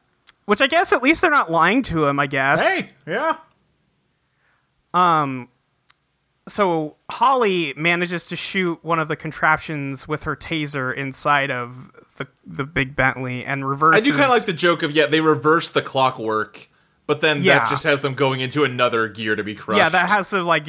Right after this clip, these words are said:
Speaker 1: almost going through another gear, but that gear is smaller and cuts the ropes that are trapping them.
Speaker 2: Yeah.
Speaker 1: Uh, and they make it out of there.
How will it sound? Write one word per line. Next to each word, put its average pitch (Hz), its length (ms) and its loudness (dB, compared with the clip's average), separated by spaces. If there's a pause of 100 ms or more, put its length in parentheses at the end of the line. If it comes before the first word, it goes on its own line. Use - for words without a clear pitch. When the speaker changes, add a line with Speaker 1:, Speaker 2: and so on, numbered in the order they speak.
(260)
Speaker 1:
almost 160 340 2
going 151 200 -2
through 151 140 -2
another 135 200 -2
gear, 135 160 -4
but 156 100 -4
that 180 220 0
gear 156 520 2
is 147 260 -4 (100)
smaller 170 640 0
and 139 220 -4
cuts - 260 -2
the 143 100 -12
ropes 147 360 -2
that 139 120 -14
are 117 60 -16
trapping 156 520 -2
them. 113 340 -8 (360)
Speaker 2:
Yeah. 107 240 2
Speaker 1:
Uh, 127 140 6
and 135 160 -2
they 139 80 0
make 135 240 -4
it 120 80 -4
out 117 160 0
of 117 80 -8
there. 110 340 -6